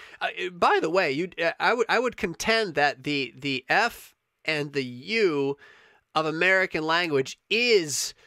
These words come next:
a very secular curse, right? That's, that's in the direction of an actual curse. The word by itself is not a curse. But when you say something to you, now you're in the direction of cursing, right?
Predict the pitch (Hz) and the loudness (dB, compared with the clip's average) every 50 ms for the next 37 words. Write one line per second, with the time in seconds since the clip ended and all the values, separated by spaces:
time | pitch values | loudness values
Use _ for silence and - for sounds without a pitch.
0 | _ _ _ _ _ _ _ _ - 156 151 147 202 233 226 196 147 - - - | _ _ _ _ _ _ _ _ -8 -8 0 2 2 4 4 2 0 -2 -2 -4
1 | - - - 214 214 214 - - 170 143 131 123 117 - - - 131 - - - | -4 0 2 2 2 2 0 -2 0 0 0 0 -2 -6 -6 -4 -4 -6 -6 -8
2 | - - - - - - _ _ _ - 120 131 156 202 220 - _ _ _ _ | -10 -10 -10 -10 -12 -14 _ _ _ -2 0 2 2 2 0 -2 _ _ _ _
3 | _ _ 165 170 202 226 - - - - - - _ _ _ _ _ _ _ _ | _ _ 4 4 4 4 0 -2 -6 -6 -8 -10 _ _ _ _ _ _ _ _
4 | _ - 185 196 220 - 233 220 208 185 170 175 175 170 - 180 147 131 147 - | _ 2 2 2 2 0 0 -2 0 0 0 0 0 -2 -2 -4 -4 -4 -4 -6
5 | _ - 156 160 180 - - 165 139 - - 180 131 113 - - 147 139 147 185 | _ 0 0 0 0 -2 -4 -6 -6 -4 -2 -2 -2 -2 -2 -4 -4 0 2 4
6 | 214 226 208 180 196 180 151 147 - 202 202 226 202 - 202 185 180 175 - 190 | 4 4 4 2 0 0 0 -4 -4 -2 -2 -2 0 0 -2 -2 -2 0 0 0
7 | 156 101 - - - - - - - _ - 147 156 185 185 190 185 170 - - | 0 0 -4 -12 -16 -18 -20 -20 -20 _ -4 -2 0 0 0 0 0 -2 2 2
8 | 196 185 180 165 - _ - - 190 202 196 - 180 151 - - 139 139 202 302 | 2 4 4 0 -2 _ -2 0 0 0 0 -2 -2 -2 -2 -4 -4 0 0 2
9 | 349 320 214 180 170 170 170 - _ _ _ _ _ _ _ - 147 139 147 151 | 4 4 4 4 2 -4 -6 -8 _ _ _ _ _ _ _ -12 -2 0 2 2
10 | 185 233 254 247 240 240 233 220 190 180 196 190 185 - - 180 160 - _ - | 2 2 2 0 0 0 0 -2 2 4 2 2 2 0 -4 -4 -4 -6 _ -6
11 | - - 196 175 - - 110 95 87 _ _ _ _ _ - 123 151 160 | 2 2 2 2 2 -4 -8 -10 -12 _ _ _ _ _ -2 -2 -2 -2